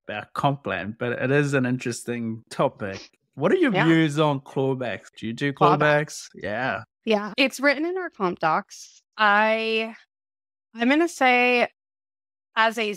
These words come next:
Speaker 2: practice, it makes sense. So you wanna bring in customers that pay their bills,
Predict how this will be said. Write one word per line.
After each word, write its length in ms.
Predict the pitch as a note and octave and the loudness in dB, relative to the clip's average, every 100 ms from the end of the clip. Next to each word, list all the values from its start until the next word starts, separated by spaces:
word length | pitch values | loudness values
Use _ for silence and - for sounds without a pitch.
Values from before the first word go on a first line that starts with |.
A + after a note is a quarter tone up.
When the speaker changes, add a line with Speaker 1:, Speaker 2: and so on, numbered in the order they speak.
| - _ | -10 _
Speaker 2:
practice, 1000 | - G#3+ - - C#4+ C#4+ - - - _ _ _ | -2 -2 -2 -8 -8 -8 -14 -20 -20 _ _ _
it 120 | A3+ G#3+ | 0 2
makes 280 | G3 F#3+ | 0 -2
sense. 560 | - D3+ _ - - - _ _ _ _ _ _ _ | -14 -20 _ -20 -20 -20 _ _ _ _ _ _ _
So 140 | - | 0
you 220 | B3 A#3+ A#3 | 2 2 2
wanna 260 | A3+ B3+ | 2 0
bring 260 | B3+ A#3+ A#3 | -2 -2 0
in 180 | A3+ G#3 | 0 -2
customers 880 | F#3+ F3+ - F#3+ F3+ E3+ E3+ - - _ | -2 -4 -6 -2 0 0 -4 -10 -20 _
that 160 | F3 - | -4 -4
pay 200 | D#3 D3 | -12 -6
their 160 | F3+ | -6
bills, 920 | G3+ D3+ C#3 C#3+ C#3+ D3 - - _ | -6 -10 -10 -10 -12 -14 -20 -20 _